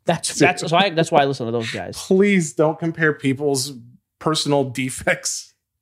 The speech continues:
Speaker 1: It's not a
Speaker 2: Phys-,
Speaker 1: personal
Speaker 2: phy-,
Speaker 1: defect. The
Speaker 2: uh,
Speaker 1: guy's a genius.
Speaker 2: That's okay. No, no, no.
Speaker 1: I'm
Speaker 2: It's
Speaker 1: saying
Speaker 2: good.
Speaker 1: in an intelligence. Chris has two fully functioning working eyes. Advantage
Speaker 2: <laughs> Oh
Speaker 1: Chris.
Speaker 2: my God, stop.
Speaker 1: We are at booth, we are at booth four. What, what was I imitating on that podcast,
Speaker 2: I
Speaker 1: man?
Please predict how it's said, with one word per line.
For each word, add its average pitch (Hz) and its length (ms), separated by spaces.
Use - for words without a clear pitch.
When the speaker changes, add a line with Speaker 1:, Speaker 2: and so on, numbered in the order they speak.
Speaker 1:
It's - 180
not 294 140
a 208 40
Speaker 2:
Phys-, 208 140
Speaker 1:
personal 220 240
Speaker 2:
phy-, 214 160
Speaker 1:
defect. 208 300
The 226 60
Speaker 2:
uh, 226 40
Speaker 1:
guy's 254 220
a 262 80
genius. 226 400
Speaker 2:
That's 349 160
okay. 165 260
No, 220 140
no, 214 60
no. 196 80
Speaker 1:
I'm 262 80
Speaker 2:
It's 339 120
Speaker 1:
saying 269 200
Speaker 2:
good. 233 80
Speaker 1:
in 220 60
an 208 100
intelligence. 202 840
Chris 262 240
has 220 240
two 247 280
fully 233 380
functioning 208 420
working 185 320
eyes. 156 440
Advantage 165 500
Speaker 2:
<laughs> - 20
Oh 262 60
Speaker 1:
Chris. 247 200
Speaker 2:
my 202 260
God, 170 300
stop. 185 600
Speaker 1:
We 226 240
are 269 120
at 220 120
booth, 208 380
we 220 200
are 247 120
at 202 120
booth 185 240
four. 208 360
What, 175 520
what 220 160
was 214 100
I 196 60
imitating 180 460
on 143 60
that 196 180
podcast, 117 520
Speaker 2:
I 120 120
Speaker 1:
man? 156 200